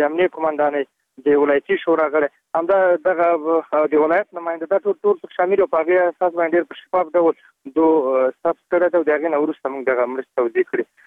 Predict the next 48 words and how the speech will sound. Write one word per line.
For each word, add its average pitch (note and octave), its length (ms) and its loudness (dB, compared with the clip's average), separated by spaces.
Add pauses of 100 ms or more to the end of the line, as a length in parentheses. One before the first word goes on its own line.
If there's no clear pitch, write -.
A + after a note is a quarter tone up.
(160)
او F#3 120 2
د F3 80 -2
ډیمونو A#3 400 0
په G#3 100 -2
رابطه G#3 360 0
او G#3 200 2 (340)
د D#3+ 140 -4
هغه E3+ 420 2
بندونو، F3+ 400 -2
البته D3+ 380 -2
وبخښئ، D3 440 0 (500)
د - 40 0
هغې C4+ 260 0
په G#3+ 60 0
رابطه G3+ 260 0
مې G#3 160 0
مخکې - 200 -4
ویلي G#3 240 2
وو F#4 160 0
چې F4 120 -16
دلته G3 340 2
د D#3+ 80 -6 (100)
مرکزه، F3 380 0 (380)
آه، D3 320 2 (100)
هیات D#3+ 340 -2
راغلی F3 300 0
و، E3 180 0 (340)
هغوی D#3+ 240 2
ته D3+ 120 -6
موږ، D#3+ 220 -4
آه، C#3+ 580 0 (680)
آه، C#3 240 2 (100)
سروې D#3+ 380 2
کړې F#3+ 100 0
وه F3+ 140 2
چې - 180 -10
کوم E3+ 200 -8
ځای E3+ 140 -2
کې E3+ 140 -6
د D3 220 2 (320)
اوبو D3+ 280 2
د D3 200 -2
ذخیره C#3+ 320 -2
کولو D#3+ 460 2
یا D#3 140 2
د C3+ 140 -4
بند E3 260 -2
د D3+ 100 2